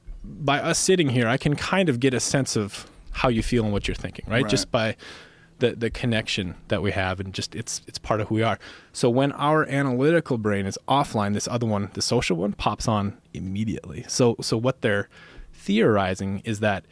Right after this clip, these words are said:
Speaker 1: that is, like, the fundamental need for humans in safety and survival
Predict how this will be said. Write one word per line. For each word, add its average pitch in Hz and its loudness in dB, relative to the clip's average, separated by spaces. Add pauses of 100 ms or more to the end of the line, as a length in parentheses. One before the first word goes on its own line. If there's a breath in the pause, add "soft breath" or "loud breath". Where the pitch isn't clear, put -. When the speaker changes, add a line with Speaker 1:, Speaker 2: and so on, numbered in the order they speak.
(480 soft breath)
Speaker 1:
that 120 2
is, 107 0 (220)
like, 110 -2
the 107 -4
fundamental 110 2 (200 soft breath)
need 110 2
for - -2
humans 104 -2
in 107 -6
safety 117 -2
and 98 -8
survival 113 -2